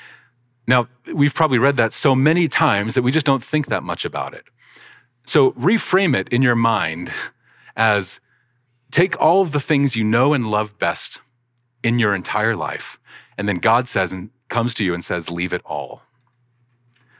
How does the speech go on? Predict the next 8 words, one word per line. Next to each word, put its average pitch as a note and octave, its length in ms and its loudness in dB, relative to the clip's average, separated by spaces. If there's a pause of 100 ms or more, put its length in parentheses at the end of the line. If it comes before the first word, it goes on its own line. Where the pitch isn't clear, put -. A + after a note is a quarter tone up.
(220)
Not G#2+ 180 0
one G#2+ 240 0
comfort G2 360 -4
to G2 100 -8
remain, D2 400 -10 (580)
not A2+ 160 0
one B2+ 160 4
familiarity. F2 920 -4